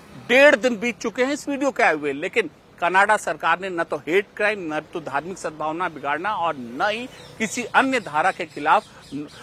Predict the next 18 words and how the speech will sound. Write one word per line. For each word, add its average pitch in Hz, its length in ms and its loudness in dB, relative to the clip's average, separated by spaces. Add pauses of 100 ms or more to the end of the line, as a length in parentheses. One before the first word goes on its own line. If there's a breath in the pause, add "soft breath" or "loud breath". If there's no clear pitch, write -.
(260 loud breath)
कार्रवाई 196 380 10
करना 240 300 2
तो 226 140 -2
दूर, 180 360 -6 (220)
उस 277 240 -2
आतंकवादी 165 640 0
को 269 160 -10
नोटिस 180 520 -4
तक 214 180 0
नहीं 165 200 -6
भेजा 131 340 -8
है। 127 100 -4
तो 185 140 -8
ये 185 180 -4
साफ 254 400 2
जाहिर 233 320 2
करता 190 320 0
है, 165 200 -2